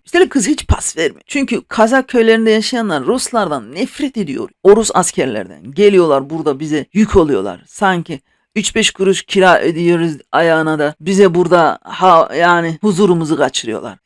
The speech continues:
Leş gibi de kokuyorlar. Bilmem şöyle böyle. Sevmiyorlar aslında Rus, Rus askerlerini. Zaten Olenin'e de pas vermiyor. Normal köydeki başka kızlar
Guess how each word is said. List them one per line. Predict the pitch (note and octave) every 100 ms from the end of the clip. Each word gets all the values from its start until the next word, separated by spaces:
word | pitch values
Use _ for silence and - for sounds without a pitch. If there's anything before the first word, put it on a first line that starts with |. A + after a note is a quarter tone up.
| G3
Leş | A3 -
gibi | - E3+
de | F3
kokuyorlar. | F3 C#3+ - D2 D2+ G2+ -
Bilmem | G3+ F3+ F3 E3+
şöyle | - G3 D#3+ C#3 C3 C#3+
böyle. | C#3 F#2+ F#2 -
Sevmiyorlar | - F4 E4 G#3 C#3+ A#2 G2
aslında | - C3 A#2 G2
Rus, | C3+ - _ _ G2+ G2+
Rus | D#3+ - -
askerlerini. | - - A#2 G2 E2+ _
Zaten | D3 C#4 C4+ B3 G3+ A2+ _
Olenin'e | - A3+ A#3 A#3 A3+ G3
de | D#3+ G2
pas | - G#3+ G#3+
vermiyor. | G3 C3 G#2+ - -
Normal | F3 E3+ F3+ F#3+
köydeki | F#3+ D3+ D#3 D#3+
başka | C#3+ -
kızlar | E3+ G3+ B3+ G3+